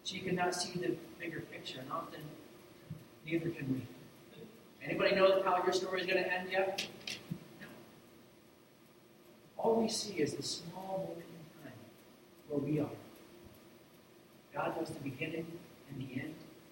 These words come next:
and the in-between. And that's where we go back to him and say,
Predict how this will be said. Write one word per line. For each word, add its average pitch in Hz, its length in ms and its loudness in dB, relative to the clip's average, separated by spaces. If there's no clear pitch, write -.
and - 80 -8
the - 360 4
in-between. - 260 8
And 139 100 0
that's - 260 -2
where 165 120 0
we 160 140 4
go 151 180 2
back - 260 0
to 143 60 -2
him 135 140 -4
and - 100 -6
say, 139 140 -2